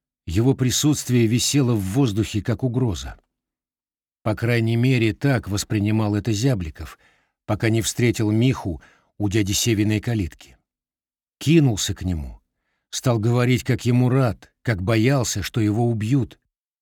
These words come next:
как узнавал его на видеороликах с фронта. А потом понимал, что обманулся. Но это всё ерунда, главное, что он живой. А что с палкой теперь,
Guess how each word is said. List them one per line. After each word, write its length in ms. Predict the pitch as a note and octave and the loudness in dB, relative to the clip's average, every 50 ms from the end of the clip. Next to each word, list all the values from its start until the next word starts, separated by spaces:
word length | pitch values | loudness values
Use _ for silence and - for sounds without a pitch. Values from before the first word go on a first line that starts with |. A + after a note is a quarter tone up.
| _ _ _ | _ _ _
как 220 | - A#2+ - - | -4 -2 -2 0
узнавал 460 | B2 F#2+ G2+ B2 A#2+ A#2 C#3+ C#3+ C3 | -2 0 2 2 2 2 2 2 2
его 300 | A#2+ G#2 A2+ A#2 A#2 B2 | 2 2 2 2 2 2
на 220 | A#2 A2 A2+ A2+ G#2 | 2 2 0 0 0
видеороликах 880 | F#2+ A2 B2+ G2 B2 B2 A#2+ A#2+ A#2 D3+ D#3 C3 A2+ - - G2 - | 0 0 0 2 2 2 2 2 2 2 2 2 0 -2 -4 -6 -6
с 100 | - - | -6 -6
фронта. 640 | - - - A#2+ C3 A2 F#2+ D#2+ - - C#2+ - - _ _ _ _ _ _ _ _ _ _ _ _ _ - | -6 -4 -4 -4 -2 -2 -2 -4 -6 -10 -16 -16 -20 _ _ _ _ _ _ _ _ _ _ _ _ _ -8
А 100 | F#2+ F2+ | -6 -4
потом 300 | - A2+ - B2 A#2+ A2 | -2 -2 0 0 0 0
понимал, 480 | - A#2+ A2+ A2+ A2+ A#2 B2+ B2+ A#2 | 0 0 0 2 2 2 2 2 0
что 200 | G2+ - - A#2 | -2 -2 -2 -2
обманулся. 760 | G#2 G2+ F2 A2 G#2+ A2 A#2+ C3+ C#3 A#2+ - - - D#2 - - _ _ _ _ _ _ _ _ _ _ _ _ _ _ _ | -2 0 0 0 0 2 2 2 0 0 -2 -6 -8 -10 -14 -18 _ _ _ _ _ _ _ _ _ _ _ _ _ _ _
Но 180 | G2+ G2 A2 | -4 0 0
это 220 | A#2 A#2+ A#2 - B2 | 0 0 0 0 -2
всё 200 | - - - B2+ | -2 0 0 0
ерунда, 720 | A#2+ A2+ A#2+ A#2 A#2+ B2 A#2+ A2 C3+ C3+ B2+ G2+ - - _ _ _ _ _ _ _ | 2 2 2 2 2 0 2 2 2 0 0 -2 -4 -8 _ _ _ _ _ _ _
главное, 500 | - G2 G2+ B2 C3 C3 A#2+ B2 B2+ B2 | -8 -2 0 0 0 2 2 2 0 0
что 200 | A2+ - - C#3 | 0 -2 0 0
он 100 | C3 C3 | 2 2
живой. 560 | B2+ G#2 G#2+ C3+ C3+ C#3+ D3+ C3+ F#2+ D2 B1 - _ _ _ _ _ _ _ _ _ - | 2 2 0 0 2 2 2 0 -2 -4 -8 -16 _ _ _ _ _ _ _ _ _ -8
А 100 | D3 D3 | -6 -6
что 160 | - - F#3 | -2 -2 -2
с 100 | - - | -2 -2
палкой 400 | - - F#3 F#3 F3 D3 - B2+ | -2 0 0 2 2 2 2 0
теперь, 500 | A#2 - A#2+ - - G#2 F2 E2 - - | 0 0 -2 -2 -2 -2 -2 -4 -8 -14